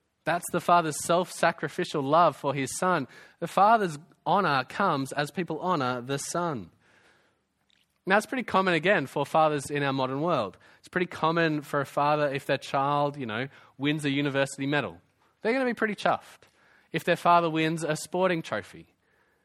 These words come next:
if their son, sorry, wins a sporting trophy, the father's gonna be stoked, going, "Yes, check out how good my child is." Perhaps you've had that experience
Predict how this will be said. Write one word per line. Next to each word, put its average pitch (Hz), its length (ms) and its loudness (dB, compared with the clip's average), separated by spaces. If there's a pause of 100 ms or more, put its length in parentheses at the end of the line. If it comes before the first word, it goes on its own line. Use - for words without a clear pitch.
(140)
if 151 160 0
their 156 140 2
son, 175 300 2
sorry, 120 220 -2
wins 147 260 -2
a 147 40 -4
sporting 170 400 -2
trophy, 120 320 -6
the 135 80 -4
father's 180 400 4
gonna 170 180 -2
be 165 300 2
stoked, - 580 0
going, 160 260 0
"Yes, 214 500 4 (200)
check - 280 2
out 202 140 4
how 190 140 2
good 180 360 0 (180)
my 170 160 0
child 175 520 2
is." 185 260 0
Perhaps 190 340 2
you've 196 140 -4
had 185 220 2
that 165 120 2
experience 160 720 -2